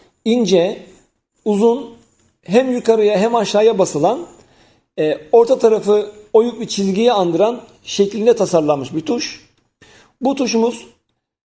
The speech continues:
sağdaki veya soldaki standart Braille display kullanımında, yani bilgisayara veya mobil cihaza bağlamadığımız zamanlarda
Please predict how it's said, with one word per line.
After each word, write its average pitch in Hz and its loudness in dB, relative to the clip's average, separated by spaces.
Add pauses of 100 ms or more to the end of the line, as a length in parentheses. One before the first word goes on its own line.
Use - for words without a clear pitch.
(200)
sağdaki 240 0
veya 214 2
soldaki 208 0
standart 240 -2 (880)
Braille 226 2
display 254 0
kullanımında, 180 0
yani 190 -2
bilgisayara 220 0
veya 226 2
mobil 226 0
cihaza 190 0
bağlamadığımız 180 2
zamanlarda 147 0